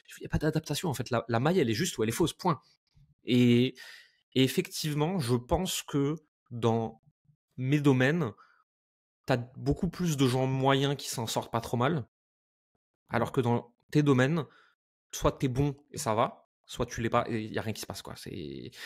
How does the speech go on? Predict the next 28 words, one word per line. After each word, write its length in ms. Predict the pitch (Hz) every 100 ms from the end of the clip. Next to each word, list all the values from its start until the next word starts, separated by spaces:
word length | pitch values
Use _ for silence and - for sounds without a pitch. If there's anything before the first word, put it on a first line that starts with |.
| - -
y 80 | 139
a, 40 |
y 200 | 147 135
a 40 | 135
pas 160 | 180
de 120 | 160
place 800 | 127 - 147 135 156 - - - _ _ _ -
pour, 360 | 135 127 113 -
euh, 180 | 113 110
j'allais 140 | 110 113
dire 80 |
la 80 | 117
médiocrité, 400 | 113 117 127 151
mais 80 | 135
même 140 | 120
pas, 120 | 135 151
même 220 | 123 127
pour 100 | 120
être 140 | 113
moyen 300 | 123 123 123
plus, 260 | 123 170 -
quoi. 240 | - 104 _ _ _ _ _ _
C'est, 140 | 131
t'es 100 | 123
obligé 380 | - 127 123 131
d'être 160 | 147 143
très 160 | -
bon. 240 | 127 131